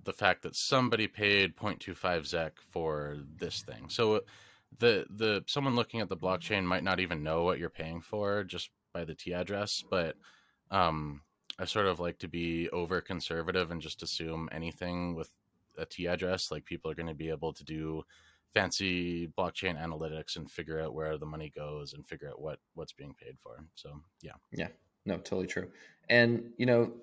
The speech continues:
Speaker 2: this is all really helpful information. So let's kind of recap this last, like, thirty minutes that we've had, um, with regards to Light Wallet D and, and, you know, spending to using third-party payment, payment,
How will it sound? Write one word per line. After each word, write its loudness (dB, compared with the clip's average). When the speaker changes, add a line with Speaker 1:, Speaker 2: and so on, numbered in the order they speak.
Speaker 2:
this 4
is 4
all 10
really 8
helpful 8
information. 4
So 2
let's 8
kind 2
of 0
recap 6
this 2
last, 6
like, 0
thirty 4
minutes 0
that -4
we've -4
had, 0
um, 0
with -12
regards 2
to -2
Light 6
Wallet 8
D 2
and, 2
and, 8
you -6
know, 2
spending 6
to 2
using 4
third-party 4
payment, 0
payment, 2